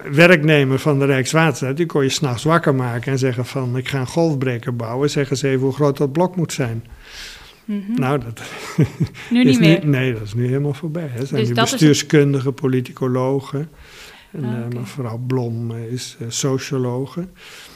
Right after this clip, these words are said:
Speaker 1: Dus die kunnen misschien wel heel goed een, een organisatie besturen. Maar dit soort, eh, technisch ingewikkelde dingen is veel moeilijker.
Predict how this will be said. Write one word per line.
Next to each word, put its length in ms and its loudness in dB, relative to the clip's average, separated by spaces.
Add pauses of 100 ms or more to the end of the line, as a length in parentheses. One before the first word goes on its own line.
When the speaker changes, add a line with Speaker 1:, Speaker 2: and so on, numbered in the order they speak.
(260)
Speaker 1:
Dus 140 -12
die 140 -12
kunnen 280 -6
misschien 280 -6
wel 100 -6
heel 180 -2
goed 300 -6
een, 240 -6
een 200 -6
organisatie 760 -2
besturen. 500 -14
Maar 220 -4
dit 180 -4
soort, 420 -6
eh, 100 -8 (1040)
technisch 380 2
ingewikkelde 640 -2
dingen 260 -4
is 120 -10
veel 180 -8
moeilijker. 440 -6